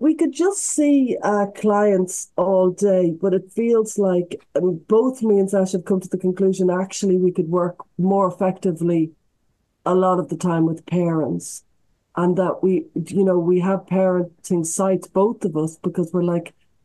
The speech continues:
there's so many people left in the wilderness on their own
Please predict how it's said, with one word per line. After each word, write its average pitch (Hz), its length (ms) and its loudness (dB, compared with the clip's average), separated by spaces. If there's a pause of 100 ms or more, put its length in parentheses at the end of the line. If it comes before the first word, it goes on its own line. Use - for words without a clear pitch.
(420)
there's 202 240 0
so 226 280 2
many 226 200 2
people 185 380 2
left 180 540 -2 (340)
in 196 140 2
the 196 80 2
wilderness 175 580 0
on 202 200 0
their 175 180 0
own 160 440 0